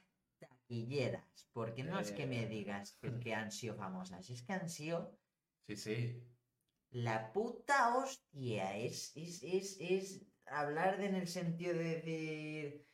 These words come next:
Speaker 1: Scary Movie es el principio de la comedia de las películas,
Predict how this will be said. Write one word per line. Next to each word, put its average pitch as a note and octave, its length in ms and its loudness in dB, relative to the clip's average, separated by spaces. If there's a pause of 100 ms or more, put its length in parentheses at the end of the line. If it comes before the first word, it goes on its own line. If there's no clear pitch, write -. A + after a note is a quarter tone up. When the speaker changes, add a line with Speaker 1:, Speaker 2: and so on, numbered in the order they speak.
(460)
Speaker 1:
Scary F#3+ 440 4
Movie F3 1040 6
es E3 200 0
el G3+ 180 6
principio G3+ 560 6
de A#3 100 8
la G3+ 120 8
comedia A3+ 460 6
de F#3+ 80 8
las E3 220 6
películas, C3+ 720 4